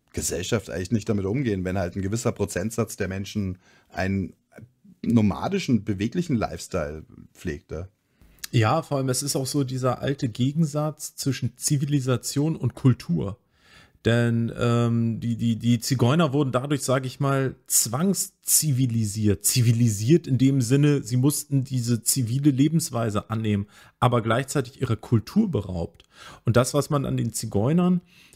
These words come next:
Speaker 2: so deutlich sehen kann, diese Tragödie, die trifft ja auch auf die anderen Europäer zu. Die trifft auch auf uns Deutsche zu. Denn der Deutsche war vielleicht traditionell kein Nomade,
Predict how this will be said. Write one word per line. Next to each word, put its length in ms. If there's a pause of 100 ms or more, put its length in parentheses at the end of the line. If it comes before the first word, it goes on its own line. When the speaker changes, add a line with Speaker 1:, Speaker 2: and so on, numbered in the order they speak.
Speaker 2:
so 200
deutlich 480
sehen 220
kann, 160
diese 240
Tragödie, 720 (380)
die 100
trifft 280
ja 100
auch 260
auf 180
die 220
anderen 240
Europäer 580
zu. 240 (100)
Die 100
trifft 280
auch 220
auf 180
uns 240
Deutsche 460
zu. 280 (360)
Denn 380 (840)
der 200
Deutsche 340
war 420
vielleicht 540
traditionell 720
kein 240
Nomade, 720